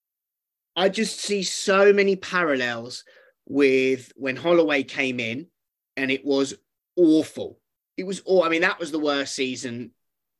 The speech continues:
probably worse than that two thousand, two thousand one. We went down under Holloway and he built something. And even Warnock, when Warnock came in, it was, it wasn't dissimilar to this now. And he he built something. Um, and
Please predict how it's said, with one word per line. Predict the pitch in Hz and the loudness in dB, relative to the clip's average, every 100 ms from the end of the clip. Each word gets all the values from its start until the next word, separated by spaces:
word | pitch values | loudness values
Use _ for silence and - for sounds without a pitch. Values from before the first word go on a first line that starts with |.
| _ _ | _ _
probably | 220 196 185 | 0 2 4
worse | 165 156 - | 4 2 -2
than | 139 | -4
that | 131 - | -4 -6
two | - 180 | -8 -6
thousand, | - 156 143 135 127 | -2 0 0 -2 -6
two | 147 | -8
thousand | 135 127 120 | -6 -6 -6
one. | 120 | -6
We | 135 | -2
went | 190 185 | -2 -2
down | 151 143 | -2 0
under | 135 131 | 0 -2
Holloway | 117 143 123 120 117 117 117 - _ _ _ | -4 -4 -4 -4 -4 -6 -12 -20 _ _ _
and | 147 | -4
he | 147 135 _ | -2 -4 _
built | - 170 143 | 2 4 2
something. | - 143 - 104 101 - _ _ _ _ - | -10 -12 -14 -12 -12 -14 _ _ _ _ -6
And | 190 | -2
even | 240 226 220 | 0 2 2
Warnock, | 233 220 160 | 6 6 4
when | 156 175 | 0 0
Warnock | 196 214 208 175 | 4 6 6 2
came | - 151 127 | -4 -4 -4
in, | 131 | -4
it | 160 185 | -4 -4
was, | 180 - | -6 -6
it | 185 | -4
wasn't | 214 220 175 | -4 -4 -4
dissimilar | 214 196 220 214 202 | -4 -2 0 0 -2
to | 196 196 | -2 -2
this | 185 185 | -2 -2
now. | 196 208 180 123 | -2 0 -2 -4
And | 143 | -8
he | 151 143 _ _ - | -10 -12 _ _ -12
he | 139 | -4
built | - 185 175 - | 4 6 4 -2
something. | - 110 - - 98 95 _ _ _ _ _ - | -10 -10 -14 -14 -14 -16 _ _ _ _ _ -12
Um, | - 151 151 - - | -8 -6 -6 -8 -4
and | 180 190 - | -2 -2 -4